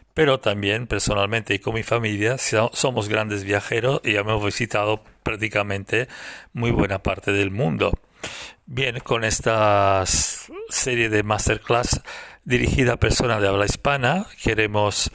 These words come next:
ayudaros a preparar lo que son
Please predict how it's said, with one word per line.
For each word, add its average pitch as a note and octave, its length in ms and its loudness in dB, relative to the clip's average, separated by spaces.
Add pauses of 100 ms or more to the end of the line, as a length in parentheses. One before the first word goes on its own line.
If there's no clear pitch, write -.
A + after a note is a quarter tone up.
(460)
ayudaros A#2 720 0 (180)
a C#3+ 300 0 (100)
preparar A2+ 640 0 (760)
lo A2+ 180 2
que G#2+ 140 2
son B2 380 0